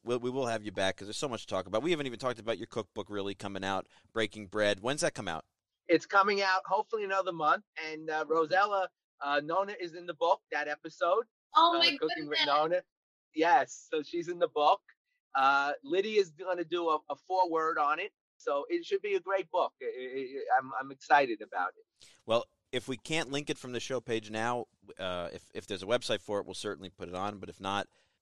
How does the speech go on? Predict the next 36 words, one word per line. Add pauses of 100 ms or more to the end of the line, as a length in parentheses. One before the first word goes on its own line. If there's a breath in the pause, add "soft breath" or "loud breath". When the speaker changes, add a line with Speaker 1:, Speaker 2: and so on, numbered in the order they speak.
Speaker 1:
we'll
fill
everybody
up (100)
out
in
the
future. (320)
And
we're
gonna
link (160)
all
of
the
information
on
the, (180)
the
feast (380 soft breath)
and
to
just
remind
everybody
what
the
dates
are
and
how
long
it
runs.
And (1300)
Speaker 2:
Yeah,